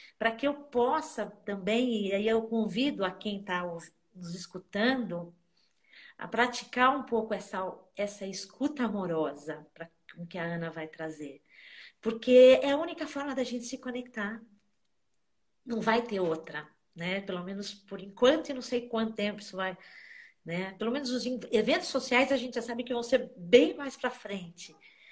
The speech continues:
Então a gente tem que aproveitar esses momentos. A gente tem aqui uma hora que é o tempo disso aqui, menos agora. Aliás, deixa eu ficar com o relógio aqui, porque já viu.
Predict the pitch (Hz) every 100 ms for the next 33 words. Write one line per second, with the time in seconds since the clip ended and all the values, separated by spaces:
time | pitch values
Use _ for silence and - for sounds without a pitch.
0 | - - - 330 359 311 - 320 311 302
1 | 302 294 285 294 269 302 302 269 302 302
2 | - 240 277 - 285 294 285 - 277 294
3 | 262 240 214 233 254 240 208 - 220 220
4 | - 190 - 240 233 254 254 190 180 202
5 | 254 226 190 220 220 202 202 - 196 -
6 | 190 175 185 208 185 175 - _ 180 175
7 | 165 180